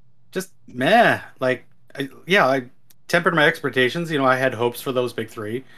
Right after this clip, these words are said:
Um, I didn't expect to really get much. But yeah, I felt,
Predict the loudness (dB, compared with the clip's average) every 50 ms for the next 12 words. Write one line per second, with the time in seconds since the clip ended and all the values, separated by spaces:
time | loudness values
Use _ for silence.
0 | -20 -20 -20 -20 -20 -8 -2 -2 0 0 0 0 0 0 2 0 0 -4 -8 -10
1 | -8 -6 -8 -6 -4 -6 -4 -4 -6 -8 -8 -6 -6 -6 -4 -4 -6 -6 -6 -6
2 | -8 -6 -8 -10 -14 -16 -18 -20 -20 -20 -20 -20 -20 -20 -20 -20 -20 -20 -20 -20
3 | -20 -20 -20 -18 -4 -2 0 2 4 4 4 2 2 2 2 2 2 0